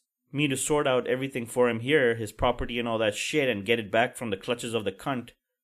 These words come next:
well, then he needs to stop doing stupid shit like this, man. This is the problem, and I don't know how to explain him. He's eight years fucking older than me, man. How many times have I told him this shit to sort that shit out?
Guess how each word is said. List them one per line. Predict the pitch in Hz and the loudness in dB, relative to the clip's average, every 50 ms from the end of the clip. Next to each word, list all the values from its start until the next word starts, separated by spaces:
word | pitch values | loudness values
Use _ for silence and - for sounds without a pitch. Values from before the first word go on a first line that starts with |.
| _ _ _ _ | _ _ _ _
well, | - 131 165 180 | 4 4 6 6
then | 196 170 170 | 6 4 4
he | 180 202 | 2 0
needs | 208 196 190 - | 0 0 0 0
to | 151 | 0
stop | 139 - 175 156 147 143 | 0 0 0 0 0 0
doing | 147 147 139 139 | 0 0 0 0
stupid | - - 175 160 143 139 139 | -2 -4 -4 -4 -4 -4 -2
shit | - 131 110 95 | 0 -2 -2 -2
like | 98 92 82 | -2 -4 -4
this, | - 87 - - 78 | -4 -6 -6 -6 -8
man. | 76 71 76 80 82 _ _ _ _ _ _ _ _ _ | -10 -10 -10 -10 -14 _ _ _ _ _ _ _ _ _
This | - 196 196 | -6 -4 -4
is | 185 135 | -4 -4
the | 123 - | -4 -4
problem, | - 123 104 101 90 78 67 | 0 0 2 2 0 -2 -4
and | 71 107 139 | -4 -2 -2
I | 143 | 0
don't | 160 160 | 0 -2
know | 160 | -2
how | 143 143 135 | -2 0 0
to | 127 113 | 0 0
explain | 101 - - - 117 98 82 | -2 -4 -4 -4 -2 -2 -2
him. | 78 82 | -4 -4
He's | 120 220 247 185 | -4 -2 0 2
eight | 165 160 175 165 | 2 0 0 0
years | 135 135 131 131 - - _ _ _ - | -2 -2 -2 -2 -6 -12 _ _ _ -8
fucking | 135 - - 135 123 110 | -8 -8 -6 -8 -4 -2
older | 110 113 117 113 110 95 | 0 0 0 0 -2 -2
than | 76 78 76 73 | -4 -4 -6 -8
me, | 73 71 69 | -8 -10 -10
man. | 67 71 73 73 80 - - _ _ _ _ _ _ _ _ _ _ | -10 -10 -10 -10 -10 -14 -18 _ _ _ _ _ _ _ _ _ _
How | - 160 202 | 0 0 2
many | 214 165 143 | 2 0 -2
times | 139 - - 113 123 139 139 131 127 | -2 -2 0 2 2 2 2 0 -2
have | 117 110 | -2 0
I | 104 | -2
told | 95 - - - 95 110 113 107 | -2 -2 0 0 0 0 0 -2
him | 92 82 78 | -4 -6 -6
this | 73 71 69 - - | -8 -10 -10 -10 -12
shit | - - - - - - 131 - - - _ _ _ _ _ _ _ _ | -10 -10 -8 -4 0 2 2 2 0 -2 _ _ _ _ _ _ _ _
to | - 104 | -12 -10
sort | - - 131 127 123 - - - | -4 2 4 4 4 2 2 0
that | 101 101 101 - | 0 0 0 -2
shit | - 101 90 82 | -4 -6 -4 -4
out? | 71 67 62 - | -4 -6 -8 -12